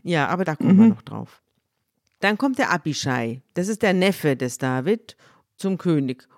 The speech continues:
Speaker 1: und fragt ihn, "Warum flucht dieser tote Hund über dich, mein König? Ich will hinübergehen und ihm den Kopf abschlagen." Und der König sagt: "Was hab ich mit dir zu schaffen?"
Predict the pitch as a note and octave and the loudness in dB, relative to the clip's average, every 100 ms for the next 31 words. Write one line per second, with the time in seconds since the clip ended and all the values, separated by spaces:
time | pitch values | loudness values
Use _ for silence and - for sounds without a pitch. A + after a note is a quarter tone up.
0 | - F3+ F3+ - D#3 D#3 D#3+ - E3+ D#3+ | -4 0 0 -2 -2 -2 -2 -10 -6 -6
1 | D#3+ _ _ - E3 E3+ E3+ - C4+ D4 | -6 _ _ -2 0 0 -2 0 2 0
2 | - G3 D#3+ D3+ - F#3 F3+ E3 C3 D#3+ | -2 -4 -2 -2 -2 -2 0 -2 0 2
3 | D#3+ C3+ - - _ - F#3 D3 C3 C3 | 2 0 -8 -16 _ -4 0 2 0 0
4 | A#2 - - - C#3+ C#3 B2+ - B2 A#2+ | -2 -6 -20 -6 0 0 0 -2 0 -2
5 | B2+ - _ - E3 G#3+ F3+ F#3+ B3 A#3 | -6 -14 _ -14 -6 0 2 4 2 0
6 | G3+ B3 A#3+ B3 A#3+ A#3 A#3 D4 D4 - | -2 -2 -2 -2 -2 -2 -2 -4 -6 -6
7 | - - - F#2+ F#2+ D#2+ - _ _ _ | -6 -6 -8 -8 -8 -12 -20 _ _ _
8 | - E3 D3 D3+ E3 F#3+ - G3+ G3+ - | -8 -4 -4 -2 -2 -4 -4 -6 -6 -14
9 | - _ _ C3+ C#3 E3 E3 - D3+ C3+ | -20 _ _ -8 -2 -2 -4 -8 -6 -4
10 | D#3+ D#3+ - C#3+ G#3 D#3+ B2+ | -4 -4 -6 -6 -4 -4 -10